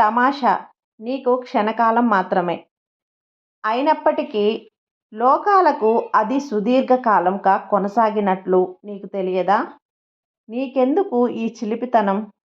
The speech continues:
పరమేశ్వరుణ్ణి శుతిమెత్తని కటువు పలుకులు విని దేవి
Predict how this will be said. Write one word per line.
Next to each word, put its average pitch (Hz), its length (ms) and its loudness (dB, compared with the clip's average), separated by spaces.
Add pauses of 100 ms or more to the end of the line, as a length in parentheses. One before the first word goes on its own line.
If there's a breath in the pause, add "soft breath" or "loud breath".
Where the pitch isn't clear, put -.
(300)
పరమేశ్వరుణ్ణి 240 1200 0 (340)
శుతిమెత్తని 254 760 -4
కటువు 247 400 0
పలుకులు 208 420 0
విని 185 460 -4 (380)
దేవి 226 480 -4